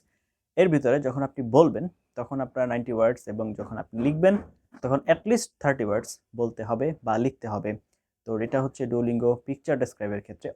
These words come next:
অথবা ইমেজ ডেসক্রাইবের ক্ষেত্রে যে রুলস রয়েছে Duolingo-র পক্ষ থেকে সেটা বললাম। তো এই বিষয়ে আজকে আপনাদেরকে একটা স্যাম্পল রিয়েল এক্সামের কোয়েশ্চেন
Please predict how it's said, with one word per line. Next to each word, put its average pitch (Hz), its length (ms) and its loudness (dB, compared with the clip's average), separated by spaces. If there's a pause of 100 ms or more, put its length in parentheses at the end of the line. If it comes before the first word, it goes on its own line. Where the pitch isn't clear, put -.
অথবা 180 220 2 (120)
ইমেজ 135 240 0
ডেসক্রাইবের 113 400 -6
ক্ষেত্রে - 300 -14
যে 117 140 -2
রুলস 185 240 6 (100)
রয়েছে 110 200 -8 (100)
Duolingo-র 113 440 -4
পক্ষ 110 140 -14 (140)
থেকে 120 160 -4 (500)
সেটা 117 280 -2
বললাম। 92 220 -6 (440)
তো 131 60 -8 (160)
এই 214 140 10
বিষয়ে 202 260 2
আজকে - 200 -2
আপনাদেরকে 139 380 -2
একটা - 160 -8 (180)
স্যাম্পল 131 360 0 (1080)
রিয়েল 180 280 8
এক্সামের 131 380 -4
কোয়েশ্চেন 135 360 -2